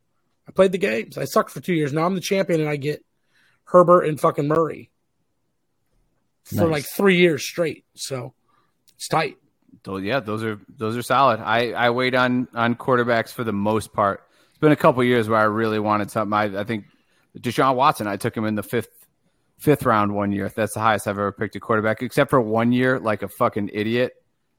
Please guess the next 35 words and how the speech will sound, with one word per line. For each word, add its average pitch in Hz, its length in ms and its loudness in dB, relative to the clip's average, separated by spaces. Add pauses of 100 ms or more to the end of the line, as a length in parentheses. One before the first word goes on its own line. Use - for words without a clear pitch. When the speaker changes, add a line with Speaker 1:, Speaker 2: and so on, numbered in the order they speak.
(140)
Speaker 3:
I, 107 400 2
I 107 120 0
took 113 220 -4
Andrew 107 340 -4
Luck 101 260 -2
in 95 80 -4
the 95 60 -8
first 98 340 -8
round 98 220 -4
because 95 360 -10
I 95 200 -2
panic 110 440 -4
Speaker 2:
<laughs> - 20 -20
Speaker 3:
drafted. 92 400 -8 (400)
I 110 160 2
was 117 200 -2 (640)
on, 156 520 2 (100)
like, 139 180 -4
I 135 120 4
was 131 140 0
late 131 280 -2
to 151 80 -6
the 127 100 -2
draft 117 380 -2
and 123 60 -4
my 107 120 0
friends 117 300 -4
are 104 80 -2
assholes, 131 560 -4
and 113 180 -8
I 110 120 -2
get 117 200 -2
a 113 40 -2
phone 117 340 -4
call 101 420 -4